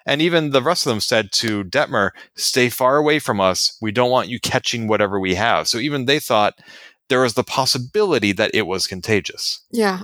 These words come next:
Speaker 2: uh, I wouldn't blame you for missing the, the, I mean, the Culber one was subtle. You, you just think, "Why would, he's touching him?" But,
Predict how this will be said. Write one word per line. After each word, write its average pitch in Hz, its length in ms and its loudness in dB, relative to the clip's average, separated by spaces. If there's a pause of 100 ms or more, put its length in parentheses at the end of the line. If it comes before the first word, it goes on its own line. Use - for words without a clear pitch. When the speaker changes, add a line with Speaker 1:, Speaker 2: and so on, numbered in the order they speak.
Speaker 2:
uh, 226 200 2
I 233 180 2
wouldn't 381 400 -2
blame 220 180 2
you 208 80 -4
for 202 80 -4
missing 196 300 -2
the, 160 320 0
the, 196 360 -2
I - 40 -4
mean, 214 320 2 (180)
the 214 80 -2
Culber 247 460 0 (540)
one 202 340 2
was 175 260 2
subtle. 165 720 -2
You, 185 240 -8
you 180 160 -8
just - 300 -8
think, 247 240 0
"Why 170 160 2
would, - 120 -4 (200)
he's 165 120 0
touching - 300 -2
him?" - 300 -8
But, - 180 0